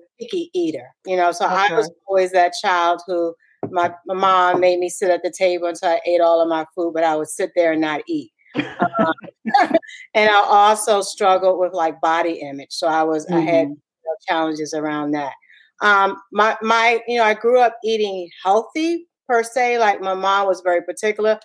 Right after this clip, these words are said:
Speaker 1: We couldn't eat cereal with sugar. You know, we didn't
Speaker 2: Mm.
Speaker 1: eat milk. Uh, we had a,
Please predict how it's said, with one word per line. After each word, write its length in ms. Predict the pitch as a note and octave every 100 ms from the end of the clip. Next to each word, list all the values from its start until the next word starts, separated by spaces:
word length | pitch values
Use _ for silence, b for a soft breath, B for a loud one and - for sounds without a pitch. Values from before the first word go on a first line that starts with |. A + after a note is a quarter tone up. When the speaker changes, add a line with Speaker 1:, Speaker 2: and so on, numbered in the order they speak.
| b -
Speaker 1:
We 80 | F#3
couldn't 240 | G#3+ G3
eat 160 | G3 -
cereal 680 | - G#3 G3+ G3+ G3 F#3+
with 120 | F3 E3+
sugar. 640 | - C4 A#3+ A#3+ A#3 A#3 B B _
You 100 | G3
know, 160 | G3 F#3
we 100 | A#3+
didn't 180 | F#3 D3
Speaker 2:
Mm. 220 | C#3 C#3+ _ _ -
Speaker 1:
eat 100 | D#3
milk. 540 | F#3+ A#3+ B3 B3 A#3 - - _ _ -
Uh, 240 | F#3 F3+ F3+
we 100 | F#3+
had 160 | G#3 F3+
a, 220 | E3+